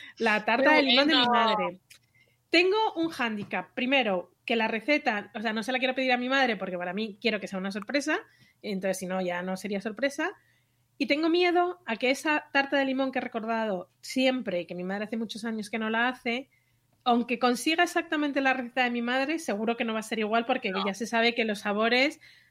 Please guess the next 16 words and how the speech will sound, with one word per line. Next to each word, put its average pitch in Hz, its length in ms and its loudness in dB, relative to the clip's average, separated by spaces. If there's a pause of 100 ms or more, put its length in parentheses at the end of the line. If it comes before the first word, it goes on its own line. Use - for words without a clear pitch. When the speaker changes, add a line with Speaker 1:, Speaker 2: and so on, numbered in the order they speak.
(120)
Speaker 1:
eh, 208 480 2
viajan 220 520 0
por 214 140 2
Speaker 2:
Depende 208 40 -2
Speaker 1:
nuestra 208 280 0
Speaker 2:
de 214 60 0
Speaker 1:
mente 220 640 6
y 214 60 2
las, 202 280 0
eh, 208 280 0
los 214 300 -4
aumentamos 214 560 0
y 285 60 0
los 226 160 -4
mejoramos 196 560 -4
mucho. 185 320 -8